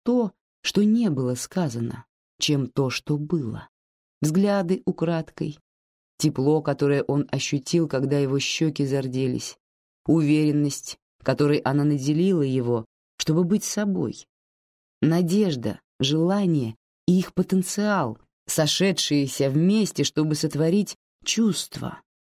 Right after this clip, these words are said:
такое же интенсивное, какое могла породить в нём только Стефани. Если б он перечислил свои требования к идеальной паре,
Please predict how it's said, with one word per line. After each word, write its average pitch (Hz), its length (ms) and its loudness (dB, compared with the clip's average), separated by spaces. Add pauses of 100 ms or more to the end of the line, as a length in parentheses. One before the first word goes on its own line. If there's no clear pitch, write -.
такое 202 380 4
же 165 160 0
интенсивное, 147 920 0 (260)
какое 165 320 2
могла 170 320 2
породить 151 480 0
в 170 40 0
нём 160 180 2
только 180 320 -2
Стефани. - 580 -8 (1080)
Если 220 360 4
б - 160 -2
он 214 260 4
перечислил 180 640 0
свои 165 280 0
требования 151 640 0
к - 80 -4
идеальной 147 540 0
паре, 151 440 -2